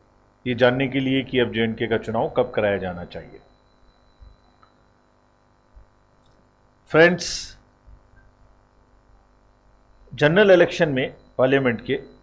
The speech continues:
अमन की जो दास्तां यहाँ आप सब लोगों ने मिलके बयां की है, लंबी लंबी कतारें में जो ज-, जमहूरियत को आगे बढ़ाने के जो ख्वाब आपने देखे और हम सबको दिखाए हैं पूरी दुनिया को, उनको चुनावों के जरिए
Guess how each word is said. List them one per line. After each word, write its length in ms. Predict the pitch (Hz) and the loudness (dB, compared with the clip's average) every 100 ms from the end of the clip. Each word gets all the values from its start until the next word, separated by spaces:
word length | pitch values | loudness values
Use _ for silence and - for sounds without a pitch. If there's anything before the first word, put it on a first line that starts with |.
| _ _ _ _ _ _ _ _ _ _ _ - | _ _ _ _ _ _ _ _ _ _ _ -8
अमन 320 | 123 147 185 | 0 2 2
की 160 | 180 185 | 0 2
जो 140 | 180 | 2
दास्तां 460 | 131 127 127 - 160 | 6 4 4 2 4
यहाँ 340 | 147 143 143 | 4 4 4
आप 100 | 127 | 2
सब 140 | - 123 | 0 -2
लोगों 280 | 127 127 | 0 -2
ने 100 | 131 | -2
मिलके 360 | 123 113 113 131 | -2 -2 -2 -4
बयां 320 | 110 107 110 | 0 2 2
की 260 | 110 - 127 | 0 -6 -6
है, 220 | 90 - - _ _ _ _ _ _ - - - _ _ _ 117 | -6 -10 -16 _ _ _ _ _ _ -20 -20 -20 _ _ _ -6
लंबी 260 | 135 139 | -4 0
लंबी 240 | 156 151 156 | 0 2 0
कतारें 600 | 147 123 120 123 120 - _ _ _ _ _ _ _ _ _ _ _ - | 0 0 0 -2 -6 -16 _ _ _ _ _ _ _ _ _ _ _ -8
में 120 | 135 | -2
जो 160 | 147 165 | 2 2
ज-, 360 | 113 120 123 | 0 -4 -4
जमहूरियत 520 | 131 113 131 151 180 180 | -6 -4 0 4 4 4
को 120 | 165 | 6
आगे 300 | 131 127 160 | 6 6 4
बढ़ाने 380 | 139 135 143 156 | 4 4 2 0
के 120 | 156 | -2
जो 120 | 135 | -4
ख्वाब 380 | - 127 135 135 | -2 4 4 6
आपने 280 | 131 139 139 | 4 4 0
देखे 340 | 117 120 151 | 2 0 4
और 160 | 156 139 | 4 4
हम 140 | 131 | 2
सबको 320 | 127 120 - | -4 -6 -4
दिखाए 360 | 123 - 113 120 | -6 -4 -2 -2
हैं 160 | 101 101 | -4 -6
पूरी 160 | 127 | -8
दुनिया 300 | 113 123 131 | -6 -4 -4
को, 200 | 143 98 - - - _ _ _ _ _ _ _ - | -4 -8 -16 -20 -20 _ _ _ _ _ _ _ -6
उनको 240 | 147 151 196 | -4 2 2
चुनावों 440 | 196 143 151 185 | 2 2 6 6
के 160 | 185 180 | 4 4
जरिए 440 | 135 120 147 - | 4 4 0 -2